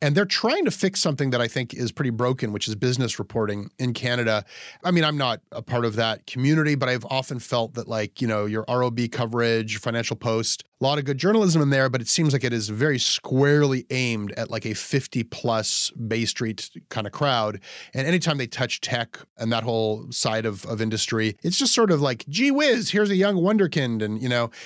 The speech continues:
to actually know where money is moving and what's going on and what's happening with innovative companies in Canada, I feel like there's been a hole in the market. And, uh, that is what David Scott is trying to fill with this website, The Logic. And it is, it's a pretty pricey subscription. It's like three hundred bucks a year.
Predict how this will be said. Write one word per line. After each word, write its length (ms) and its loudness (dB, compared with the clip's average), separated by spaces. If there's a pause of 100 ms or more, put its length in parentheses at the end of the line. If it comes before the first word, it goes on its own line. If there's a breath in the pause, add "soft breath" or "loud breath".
(140 loud breath)
to 160 0
actually 320 2
know 400 0
where 680 4
money 320 2
is 140 -2
moving 360 2
and 120 -2
what's 220 0
going 300 0
on 280 2
and 120 -4
what's 160 0
happening 640 -6
with 160 -2
innovative 380 2
companies 380 -2
in 80 -2
Canada, 400 0 (240 loud breath)
I 60 -2
feel 160 2
like 80 4
there's 180 2
been 200 0
a 40 2
hole 280 2
in 80 0
the 40 0
market. 540 0
And, 380 0
uh, 300 0 (120)
that 240 0 (220)
is 180 -6
what 380 -2
David 300 0
Scott 260 -2
is 60 -6
trying 180 -4
to 100 -8
fill 440 0
with 180 -2
this 220 -2
website, 380 -2
The 100 -6
Logic. 440 0
And 120 -6
it 100 -2
is, 300 -4
it's 100 -8
a 60 -6
pretty 160 2
pricey 420 -2
subscription. 400 -4
It's 80 -6
like 80 -8
three 160 -2
hundred 160 2
bucks 320 -2
a 60 -4
year. 520 2